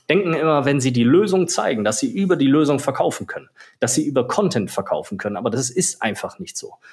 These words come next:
Du kannst über Content fast nichts verkaufen, sondern du verkaufst über die Experience, über die Art und Weise, wie du einen Kunden ranführst an diese Lösung, wie du ihm dabei hilfst, diese Lösung zu discovern, diese Lösung zu verstehen.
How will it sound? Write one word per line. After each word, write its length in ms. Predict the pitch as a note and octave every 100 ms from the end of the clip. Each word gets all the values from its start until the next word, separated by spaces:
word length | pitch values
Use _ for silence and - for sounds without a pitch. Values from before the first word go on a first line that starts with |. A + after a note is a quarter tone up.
| - -
Du 80 |
kannst 360 | G#2 F#3 A3+ -
über 220 | B2 G#2+
Content 500 | - F3+ F#3+ G3+ F#3+ -
fast 440 | - E3+ D#3+ -
nichts 300 | D3 D3+ -
verkaufen, 480 | - A#2 D3 C3+ G#2+
sondern 260 | A2+ A#2 A#2+
du 80 |
verkaufst 440 | B2 B2+ C#3 D#3 -
über 100 | B2+
die 160 | B2+
Experience, 680 | B2 - A#3 D#3 D#2+ - - - - -
über 180 | A#2 A#2
die 220 | A2+ B2
Art 240 | D3+ F3 E3+
und 140 | B2
Weise, 340 | C3 D3 C3 B2
wie 100 | D#3
du 160 | C3
einen 180 | A#2+ A2+
Kunden 340 | - F3+ D#3
ranführst 800 | A#2+ - D#3+ - - A2 G2+ -
an 120 | - F#2
diese 180 | -
Lösung, 400 | E2+ D#2+ E2 F#2+
wie 80 | G#2+
du 140 | A#2 B2
ihm 420 | A#2+ A#2 G#2+ G#2+ - - _ -
dabei 320 | - A2+ A#2
hilfst, 340 | C#3+ F#3+ -
diese 200 | F3 D#3
Lösung 340 | C#3+ D3 C#3 C3
zu 160 | C3
discovern, 600 | B2 B2 - G3 A2+ E2+
diese 180 | G2 A2
Lösung 360 | A#2+ C3+ C3 A#2+
zu 140 | A#2+
verstehen. 580 | A#2 A2+ - D#3 -